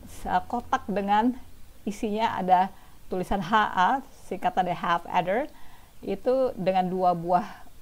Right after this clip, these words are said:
input seperti gini, ini berarti apa? Ini adalah half adder yang menjumlahkan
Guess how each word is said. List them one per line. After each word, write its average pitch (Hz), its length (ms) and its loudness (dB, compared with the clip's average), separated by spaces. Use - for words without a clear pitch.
input 180 240 -6
seperti 170 400 -4
gini, 220 320 -4
ini 220 160 -2
berarti 208 320 0
apa? 220 400 0
Ini 262 320 0
adalah 247 400 2
half 226 240 0
adder 226 320 2
yang 202 240 2
menjumlahkan 180 640 0